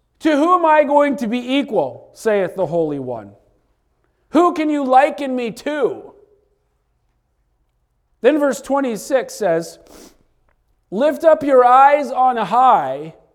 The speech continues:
and behold, who hath created these things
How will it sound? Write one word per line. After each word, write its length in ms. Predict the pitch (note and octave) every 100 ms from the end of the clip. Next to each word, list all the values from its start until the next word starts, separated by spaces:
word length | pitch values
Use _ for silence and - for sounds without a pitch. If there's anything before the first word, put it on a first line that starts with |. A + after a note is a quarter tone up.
| _ _ _ _ _ _
and 240 | C4 C#4+
behold, 1040 | C4+ D4 C#4+ A3+ D4 F4+ E4 G3+ D#3+ F3+ G#3 - - _
who 840 | - G4 G4+ G4+ C4 E3 - - - _ _
hath 420 | _ D4 A3 -
created 600 | - G3 F#3+ F3 D#3 C3+
these 260 | C#3 C3+ -
things 720 | - A#2+ B2 D3+ G#3 - -